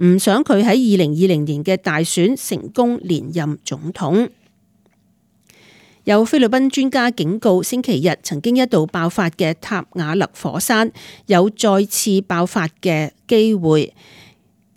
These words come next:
菲律賓火山同地震研究所話，佢哋根據塔瓦勒火山目前嘅活躍程度，同埋附近地面上面出現嘅幾條新裂痕，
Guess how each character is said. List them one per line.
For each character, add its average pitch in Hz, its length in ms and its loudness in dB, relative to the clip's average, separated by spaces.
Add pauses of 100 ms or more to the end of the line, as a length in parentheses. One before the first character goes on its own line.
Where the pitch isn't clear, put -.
(300)
菲 320 140 2
律 294 80 4
賓 294 300 2
火 196 200 2
山 277 280 2
同 151 200 0
地 180 180 2
震 202 220 2
研 151 120 0
究 190 160 2
所 196 280 2
話， 185 200 2
佢 190 160 2
哋 180 220 2
根 269 240 0
據 190 240 2
塔 185 400 -6
瓦 196 320 -2
勒 202 260 -2
火 165 360 -2
山 240 300 0
目 185 260 -2
前 - 280 -2
嘅 175 220 2
活 170 140 -2
躍 170 340 0
程 - 240 -8
度， 175 300 2 (340)
同 185 160 0
埋 175 240 2
附 202 360 0
近 190 240 2
地 196 200 4
面 190 240 4
上 190 220 0
面 175 180 4
出 226 140 0
現 185 280 2
嘅 180 200 2
幾 175 200 0
條 - 180 -2
新 247 260 0
裂 196 160 0
痕， - 240 -6